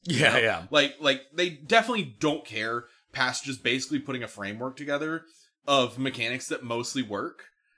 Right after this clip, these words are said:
Speaker 1: and then putting it into an open world scenario. And they don't really care what that world looks like or what you do in it. They just, like, as long as you can kinda have fun running around and blowing shit up, they're fine with that. That's all they really want from you.
Speaker 2: Well, well, like, I, an example I can use that was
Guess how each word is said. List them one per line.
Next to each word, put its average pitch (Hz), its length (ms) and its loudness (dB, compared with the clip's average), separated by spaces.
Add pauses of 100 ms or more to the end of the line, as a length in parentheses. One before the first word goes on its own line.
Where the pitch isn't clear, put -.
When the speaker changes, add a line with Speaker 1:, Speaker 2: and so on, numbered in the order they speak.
(240)
Speaker 1:
and 143 140 -2
then 135 120 0
putting 143 260 0
it 131 100 0
into 127 320 -2
an 117 140 -6
open 104 280 -10
world 98 280 -12 (160)
scenario. 90 680 -12
And 117 120 -8
they 127 60 0
don't 131 100 0
really 131 140 0
care 120 160 -2
what 107 100 -4
that 101 140 -2
world 95 180 -8
looks 95 200 -10
like 92 200 -8 (140)
or 95 400 -8
what 104 180 -12
you 104 100 -14
do 98 240 -8
in 90 60 -12
it. 92 160 -14 (320)
They 135 120 0
just, 123 300 -8 (340)
like, 120 300 0
as 139 140 -2
long 175 240 2
as 151 300 -4
you 135 160 -6
can 135 180 -4
kinda 123 380 -2
have 113 200 0
fun 120 420 -4 (300)
running 117 260 0
around 110 460 -2
and 107 480 -6
blowing 107 320 -4
shit 107 220 -4
up, 123 240 -2 (800)
they're 113 280 2 (100)
fine 104 280 0
with 90 100 -14
that. 90 240 -18
That's 104 180 -6
all 101 120 -2
they 98 80 -4
really 92 180 -8
want 90 240 -12
from 92 140 -18
you. - 240 -16
Speaker 2:
Well, 208 180 4
well, 214 140 10
like, 208 160 8
I, 160 240 6
an 180 100 2
example 185 380 6
I 160 100 10
can 131 220 -2
use 101 220 -6
that 117 220 -2
was 113 280 -2